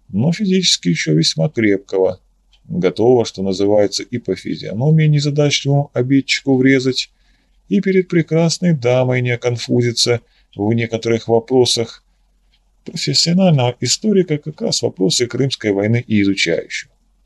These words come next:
Правда, на сей раз все несколько иначе. На сей раз господин Ковалев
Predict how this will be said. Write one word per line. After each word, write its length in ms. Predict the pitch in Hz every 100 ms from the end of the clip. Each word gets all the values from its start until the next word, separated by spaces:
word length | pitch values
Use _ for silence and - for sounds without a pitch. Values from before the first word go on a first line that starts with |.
| _ _ _ _ _ _ _ _ _ _ _ _ _ _ _ _ _ _ _ _
Правда, 320 | - 165 147 110
на 120 | 95
сей 200 | - 107
раз 460 | 170 175 - - -
все 240 | - - 151
несколько 400 | 135 - 107 120
иначе. 640 | - 101 78 - - - _ _ _ _ _ _ _ -
На 160 | 87
сей 160 | 90 110
раз 220 | 165 147
господин 500 | 90 - 92 104 98
Ковалев 560 | - 85 101 160 -